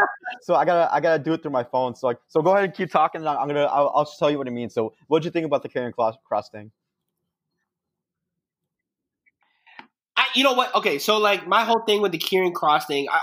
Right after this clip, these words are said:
Speaker 1: I can see that they're really trying to give him the time to develop and the time to really shine because, I mean, obviously Karrion Kross, Scarlett Bordeaux, they have a following, right, in the indie scene. And, and, like, and much respect to them,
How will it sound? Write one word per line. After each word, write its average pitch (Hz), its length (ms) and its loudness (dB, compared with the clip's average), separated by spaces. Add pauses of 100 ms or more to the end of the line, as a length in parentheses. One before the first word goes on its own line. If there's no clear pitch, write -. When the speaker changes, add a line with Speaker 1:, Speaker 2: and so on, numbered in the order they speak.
Speaker 1:
I 160 100 2
can 170 140 -4
see 220 300 -4
that 185 160 0
they're 151 120 -4
really 175 400 0
trying 165 380 -2
to 139 140 -8
give 151 340 -4
him 143 340 -4 (420)
the 139 80 -6
time 156 360 -2
to 165 80 -8
develop 139 500 -2
and 131 160 -6
the 131 60 -6
time 147 680 -4 (240)
to 147 120 -8
really 143 240 -6
shine 170 380 2
because, 143 380 -4 (720)
I 175 60 -2
mean, 180 280 0 (200)
obviously 208 360 0
Karrion 190 300 0
Kross, 156 480 0
Scarlett 156 360 -4
Bordeaux, 131 600 -4
they 135 140 -4
have 160 160 -6
a - 40 -12
following, 120 680 -2 (160)
right, 123 300 -2 (160)
in 123 160 -10
the 127 80 -8
indie 131 260 -6
scene. 98 320 -12
And, 120 220 -12
and, 135 220 -6
like, 131 280 -4
and 143 100 -6
much 156 240 -2
respect 160 360 -4
to 151 80 -8
them, 135 280 -4